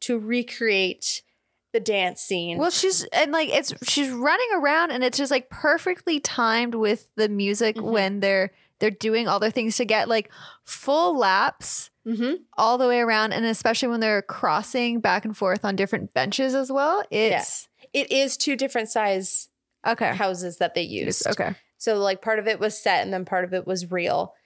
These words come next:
Speaker 1: And anyways,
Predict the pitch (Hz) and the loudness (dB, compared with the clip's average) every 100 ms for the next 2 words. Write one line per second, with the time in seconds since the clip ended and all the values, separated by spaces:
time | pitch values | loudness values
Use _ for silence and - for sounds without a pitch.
0 | _ _ _ - 214 196 190 185 180 180 | _ _ _ -4 0 2 0 -2 -4 -6
1 | 185 - - _ _ _ _ _ _ _ | -4 -6 -8 _ _ _ _ _ _ _
2 | - 233 220 190 180 | -2 0 2 0 -2